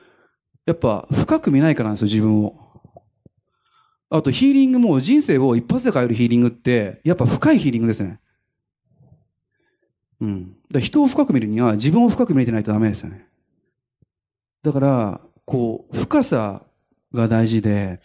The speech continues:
で、この霊能力とか、ね、これだけに走っちゃうとまた良くないんですよ。なんでかっていうと、人をこう、見ようとか見なきゃとかってなっちゃうじゃないですか。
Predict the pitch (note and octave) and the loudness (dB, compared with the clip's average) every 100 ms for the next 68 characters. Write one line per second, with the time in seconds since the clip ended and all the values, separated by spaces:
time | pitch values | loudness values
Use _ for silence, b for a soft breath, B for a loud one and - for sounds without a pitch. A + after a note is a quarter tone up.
0 | B B - C3 D#3 C3+ D#3+ D4 F4+ F#4+ | B B -6 -2 0 2 2 2 4 2
1 | F4+ C#4+ - B2+ B2+ A2 G#2 A2 b b | 2 0 -2 -4 0 -2 -4 -10 b b
2 | b _ B2 C3 G2+ - _ - C4 - | b _ 0 2 0 -6 _ -2 -2 -2
3 | B3+ G#4 G#4 F3+ D#3 G#3 D#3 C#3 C#3 D3 | -2 -2 0 0 -2 0 0 0 2 2
4 | C#3+ C#3+ C3 A#2+ G#2+ - _ _ _ _ | 2 0 0 -2 -6 -10 _ _ _ _
5 | _ _ _ _ _ _ _ _ _ _ | _ _ _ _ _ _ _ _ _ _
6 | G3+ A#3 A3 C3 A#2+ A#2 - C#3 A2 G#2 | 2 2 4 2 0 -2 0 -2 -2 -4
7 | - - D4 C#4+ C4+ C#4 C4 B3+ - - | -8 -4 0 0 2 2 4 2 -2 -8
8 | - - - A#3+ A3+ B3 C#4 B3 B2 G#2+ | -12 -10 -6 0 4 4 4 4 0 -6
9 | - - B2+ F3+ C#4 C#4 F3 A#2+ B2 A#2 | -10 -4 0 2 2 0 0 0 -2 -2
10 | B2+ B2 G#2 G2 F2+ F#2 | 0 0 -2 -4 -8 -12